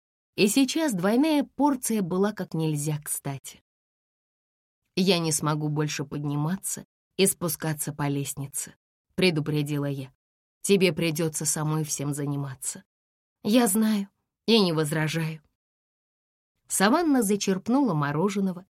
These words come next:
и передала банку мне. Я поскребла немного сверху и перевернула ложку, чтобы мороженое растаяло на языке.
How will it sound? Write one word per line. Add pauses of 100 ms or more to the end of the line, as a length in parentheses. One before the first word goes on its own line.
(160)
и
передала
банку
мне. (540)
Я
поскребла
немного
сверху (240)
и
перевернула
ложку,
чтобы
мороженое
растаяло
на
языке.